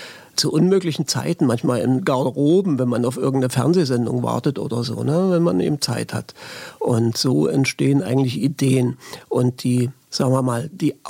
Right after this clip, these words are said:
Ausformulierung der Ideen, das ist bei mir oft den Nachtstunden,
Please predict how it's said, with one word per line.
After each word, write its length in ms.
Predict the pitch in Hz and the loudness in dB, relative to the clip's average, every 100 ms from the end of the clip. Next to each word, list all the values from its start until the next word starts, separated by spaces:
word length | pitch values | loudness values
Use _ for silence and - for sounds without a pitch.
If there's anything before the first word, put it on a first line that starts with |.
| 156 208 - 190 | 2 0 0 0
Ausformulierung 800 | 147 135 135 135 143 202 208 127 | 2 0 0 0 2 4 4 2
der 160 | 123 117 | 0 -2
Ideen, 480 | 123 127 113 113 123 | -2 -2 -2 -2 -2
das 260 | 131 165 - | -2 -2 -4
ist 540 | - 160 127 - - - - _ | -2 -2 0 -2 -6 -14 -20 _
bei 120 | 135 | -2
mir 380 | 127 139 180 165 | 2 4 2 2
oft 400 | 139 143 - - | -2 -2 -6 -6
den 220 | - 107 | -4 -2
Nachtstunden, 760 | 131 127 - - 120 120 143 147 | -2 -4 -6 -4 -2 -2 -4 -6